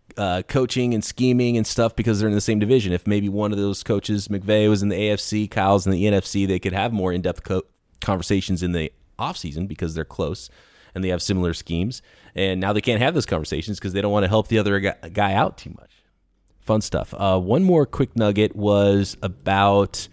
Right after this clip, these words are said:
and there's so much more, s-, we can't get into all of it today, but the other one was going back to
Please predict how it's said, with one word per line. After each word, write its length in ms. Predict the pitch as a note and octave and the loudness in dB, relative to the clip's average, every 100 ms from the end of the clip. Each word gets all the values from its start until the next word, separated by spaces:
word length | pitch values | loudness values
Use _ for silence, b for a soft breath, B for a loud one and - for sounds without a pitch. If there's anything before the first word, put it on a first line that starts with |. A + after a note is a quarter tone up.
| b b b b b _ _ - _ _ _ _ _ _ _ - | b b b b b _ _ -20 _ _ _ _ _ _ _ 0
and 120 | A#2+ | 4
there's 120 | C#3 | 4
so 120 | - | 4
much 180 | G#2+ - | 2 0
more, 360 | F#2+ D#2+ D#2+ E2 | 0 0 0 -4
s-, 320 | - - - - | -14 -14 -12 -6
we 120 | G#2 | -4
can't 180 | F#2 D#2 | -2 -2
get 100 | F2 | -2
into 140 | D#2 | 0
all 120 | E2 | 0
of 60 | E2 | 0
it 60 | |
today, 260 | - E2 E2 | -2 -2 0
but 180 | D2+ E2+ | -2 0
the 80 | C#3+ | 2
other 120 | F#3+ | 4
one 100 | D3 | 4
was 640 | C3 B2+ A#2 G#2 - - A2+ | 6 6 4 2 -6 -10 0
going 180 | D3 | 2
back 200 | B2+ A#2 | 4 2
to 600 | - - A#2 G#2+ G#2 G2 | 0 2 4 6 6 4